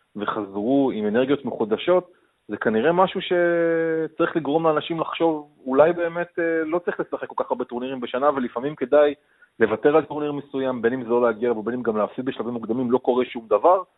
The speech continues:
הם כבר בגיל שבו הם מסתכלים בעיקר על הטורנירים הגדולים,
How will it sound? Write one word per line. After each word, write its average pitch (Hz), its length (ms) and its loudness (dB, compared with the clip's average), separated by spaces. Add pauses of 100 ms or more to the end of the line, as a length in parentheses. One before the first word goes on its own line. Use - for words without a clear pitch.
(400)
הם 165 160 4
כבר 160 180 -2
בגיל 127 340 -4
שבו 131 240 -4
הם 139 60 -6
מסתכלים 123 360 -8
בעיקר 113 240 0
על 117 80 4
הטורנירים 107 440 -2
הגדולים, 98 420 -2